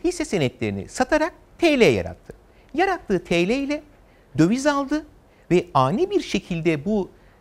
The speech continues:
sıkışmaya girdiğinden dolayı kur tarafında yukarı yönlü bir hareket oldu. Ve yabancı çıktı. Aslında odaklanılması gereken yabancı yatırımcı neden Türkiye'den çıkıyor? Hisse senetlerine bakıyoruz.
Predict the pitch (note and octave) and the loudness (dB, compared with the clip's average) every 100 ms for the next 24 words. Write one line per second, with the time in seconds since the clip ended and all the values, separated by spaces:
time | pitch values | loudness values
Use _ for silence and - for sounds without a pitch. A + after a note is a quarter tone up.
0 | _ - - - F3+ G3 B3+ D4 A3+ D#3 | _ -10 -8 -6 -4 -2 -2 0 0 0
1 | C3+ B2 G#2+ G2+ G2+ - G3 A#3+ E3 C#4 | -2 -2 0 -2 -4 -6 -2 0 0 -2
2 | - - - G4 G4 - E3 - D3 D3 | -10 -20 -2 0 0 0 -2 -2 -6 -4
3 | C4 E4+ - D#3 - E4 C4+ A3 D#4+ C#4 | -4 -6 -8 -6 0 2 4 2 0 2
4 | B3+ - F3 - - _ _ _ - A2 | 0 0 -4 -6 -20 _ _ _ -6 -4
5 | D#2+ - - - - - - A3 F#3+ C#4+ | -4 -10 -20 -20 -20 -10 -2 0 2 2
6 | C4 G#3+ C#4+ - - - - - G3 - | 2 0 -4 -6 -8 -10 -14 -6 -6 -4
7 | E4 E4+ C#3+ D3+ G#3+ - B3+ B3+ C4+ F#4+ | -6 -6 -4 -2 -2 -2 -4 -4 -6 -6
8 | F#4 F#3 A#2 D3 F#3+ - - - D3+ F3+ | -2 -2 -2 -6 -10 -12 -16 -4 -2 0
9 | A#3 C4 F4+ D4 D3+ A#2+ G#2+ G#2 G3+ - | -2 -4 -4 -4 -4 -2 -4 -4 -8 -8
10 | A#2+ D#3+ G3+ A3 D4 - - - E4+ F4 | -4 -4 -2 -4 -6 -18 -20 -4 -2 -2
11 | - F3+ D#3 - - - _ _ - - | -4 -4 -2 -6 -8 -20 _ _ -10 -6
12 | D#3+ G2 - _ _ _ _ _ C3 F3 | -4 -4 -6 _ _ _ _ _ -8 -4
13 | F3 F3 F3 E3+ E3+ D#3+ - F3 E3 E3+ | -2 -2 -2 0 0 -2 -2 0 0 -2